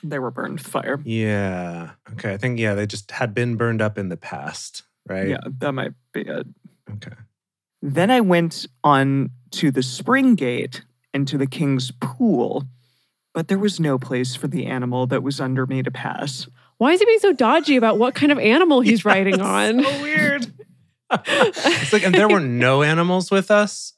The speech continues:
Speaker 2: I mean, well, like, except for the one I was riding, but, like,
Speaker 3: <laughs>
Speaker 2: and then later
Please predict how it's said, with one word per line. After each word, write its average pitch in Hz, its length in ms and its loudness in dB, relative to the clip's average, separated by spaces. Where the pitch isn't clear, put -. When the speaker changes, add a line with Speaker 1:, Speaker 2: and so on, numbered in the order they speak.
Speaker 2:
I 160 80 2
mean, 156 220 2
well, 139 120 2
like, 127 200 2
except 113 320 -2
for 110 100 -6
the 104 80 -2
one 98 140 -4
I - 40 -8
was 92 200 -12
riding, 82 480 -8
but, 95 120 -6
like, - 340 -8
Speaker 3:
<laughs> - 80 -20
Speaker 2:
and 127 460 0
then 143 140 2
later 120 520 2